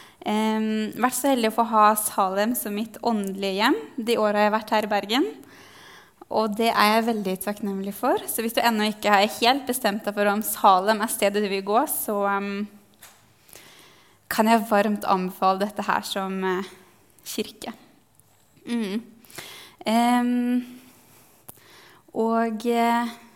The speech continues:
utenom at jeg går her, da, så studerer jeg til å bli tannlege, faktisk, siste året. Så jeg har faktisk vært på studietur denne uka her med klassen. Landet på Flesland for, em, ja, nesten, nei, fem,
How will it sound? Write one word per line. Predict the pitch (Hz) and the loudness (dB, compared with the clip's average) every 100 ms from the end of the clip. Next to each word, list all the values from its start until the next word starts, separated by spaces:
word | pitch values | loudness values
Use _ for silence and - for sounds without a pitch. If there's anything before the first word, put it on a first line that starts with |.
| _ _ _ _ _ _ _ - _ | _ _ _ _ _ _ _ -20 _
utenom | - 233 196 - 208 220 | -2 -2 -2 -4 -2 -2
at | 233 233 | 0 2
jeg | 226 | 2
går | 220 214 | 4 2
her, | 254 226 269 | 4 6 8
da, | 330 277 - - - 233 | 6 2 -10 -10 -6 -6
så | - 254 | -4 -4
studerer | 254 220 208 202 | -2 2 2 2
jeg | 208 | 0
til | 214 214 | -4 -2
å | 208 | -4
bli | 208 | -4
tannlege, | 240 214 202 196 | -4 -4 -4 -4
faktisk, | 233 226 302 381 - | -6 -2 -2 -2 -4
siste | 262 254 | -6 -4
året. | 208 190 240 370 - - - - | -4 0 2 0 -6 -20 -20 -16
Så | - | -2
jeg | 247 | 0
har | 254 | 2
faktisk | 262 269 | 2 0
vært | 269 | 0
på | 269 | -4
studietur | - 226 190 190 202 240 | -4 -4 -2 -4 -4 -2
denne | 240 220 | 0 0
uka | 208 220 | -2 2
her | 220 | 2
med | 226 226 | 2 -2
klassen. | 240 - 220 262 415 - - - - _ - | -2 -2 0 0 0 -4 -20 -20 -20 _ -6
Landet | 233 247 226 202 202 196 | 2 4 4 2 2 0
på | - 208 208 208 | 0 2 2 0
Flesland | 208 196 202 208 208 269 269 | -2 -2 -4 -2 -2 -2 0
for, | 220 208 | 0 2
em, | 208 202 202 214 - - - _ _ _ _ _ _ _ _ _ _ - | 2 0 -2 -4 -8 -20 -20 _ _ _ _ _ _ _ _ _ _ -10
ja, | - | -6
nesten, | - 226 - - 214 214 - - | -4 -4 -4 -4 -4 -6 -8 -12
nei, | 202 196 | -6 -4
fem, | 214 - 240 254 | -6 -4 -2 -2